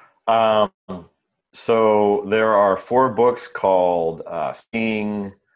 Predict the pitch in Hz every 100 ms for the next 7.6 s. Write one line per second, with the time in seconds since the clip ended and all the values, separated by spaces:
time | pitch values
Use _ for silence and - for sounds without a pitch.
0 | _ _ _ 87 87 90 87 85 92 95
1 | 90 90 85 - 90 - 71 71 - 87
2 | 87 82 - - 127 113 117 - 92 87
3 | - 113 107 95 87 92 113 123 127 131
4 | 120 87 90 85 - - 87 87 104 110
5 | 139 147 143 _ _ _ _ _ _ 90
6 | 90 82 92 104 95 104 104 87 - -
7 | - 110 101 101 92 90